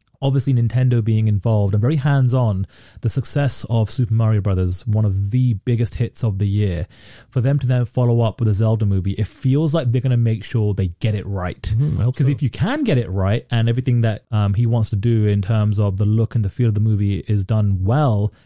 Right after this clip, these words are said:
Speaker 1: there's no reason why this can't be a massive franchise for them as well.
Speaker 2: Not only just a massive franchise, but I hope what happens is it's a great movie. Obviously, that's the most optimistic I can be about it.
Speaker 1: Yeah.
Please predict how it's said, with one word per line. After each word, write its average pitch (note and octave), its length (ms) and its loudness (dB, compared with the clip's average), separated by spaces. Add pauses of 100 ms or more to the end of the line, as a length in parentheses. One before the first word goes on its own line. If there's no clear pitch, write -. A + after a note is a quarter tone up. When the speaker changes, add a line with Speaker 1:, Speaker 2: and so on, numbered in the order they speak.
(120)
Speaker 1:
there's B2 140 0
no B2+ 140 2
reason B2+ 340 2
why A2 120 2
this G#2+ 100 0
can't A2+ 220 0
be A2 60 0
a G2+ 60 2
massive G#2+ 420 0
franchise G#2 520 -2
for F#2 100 -2
them F2 100 0
as F2 120 0
well. F2 240 0
Speaker 2:
Not D3 180 0
only A3 160 0
just E3+ 220 -2
a - 20 0
massive A2+ 320 -2
franchise, A2+ 460 0
but A2+ 160 0
I A2 80 2
hope C3+ 400 -2
what A2 180 -4
happens G#2 720 -2
is G2+ 400 0
it's - 140 -4
a G#2+ 40 0
great G2 260 -2
movie. F#2+ 320 0
Obviously, F#2+ 360 -2
that's F#2 240 -4
the E2+ 260 -2
most G2 240 -2
optimistic G2 500 -4
I G#2+ 60 0
can G2 140 -2
be F#2+ 100 -2
about F2+ 240 -2
it. C#3 200 -4
Speaker 1:
Yeah. G2+ 260 -2